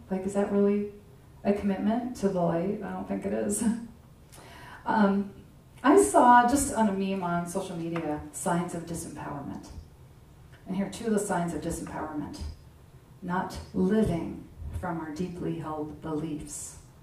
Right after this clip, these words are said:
and not having clarity on what to next create for ourselves.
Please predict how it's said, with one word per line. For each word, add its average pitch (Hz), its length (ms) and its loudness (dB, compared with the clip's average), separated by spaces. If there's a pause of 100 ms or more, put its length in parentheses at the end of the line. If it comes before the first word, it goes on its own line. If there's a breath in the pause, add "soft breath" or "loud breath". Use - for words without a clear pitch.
(880)
and 170 140 0
not 170 200 2
having 254 280 4
clarity 170 720 -2 (440)
on 170 220 -2
what 180 200 -4
to 170 140 -8
next 147 400 -6
create 151 400 -6
for 165 80 -10
ourselves. 147 840 -10